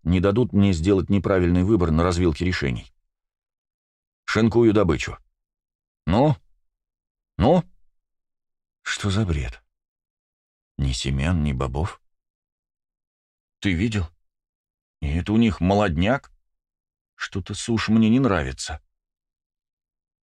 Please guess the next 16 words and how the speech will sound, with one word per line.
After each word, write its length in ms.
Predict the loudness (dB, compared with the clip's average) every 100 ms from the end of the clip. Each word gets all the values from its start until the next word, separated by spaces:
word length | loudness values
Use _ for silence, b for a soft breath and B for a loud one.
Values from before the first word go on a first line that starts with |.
| _ _
Очистив 600 | -6 -4 -6 -6 -6 -6
кое-как 420 | -4 -2 -2 -2
руки, 260 | -4 -6 -2
достал 380 | -2 -2 -2 0
из 80 |
рюкзака 420 | 0 -2 -2 -4 -6
флягу. 420 | -4 -4 -4 -10 _ _ _ _ _ _ _ _ _ -6
На 220 | -2 -2
пару 300 | -2 -2 0
дней 240 | 2 2
воды 260 | 2 0 -2
хватит, 500 | -4 -2 -2 -4 -8
с 140 | -8
едой 300 | -6 0 0
чуть 200 | 0 -4
получше. 540 | 0 2 2 0 -8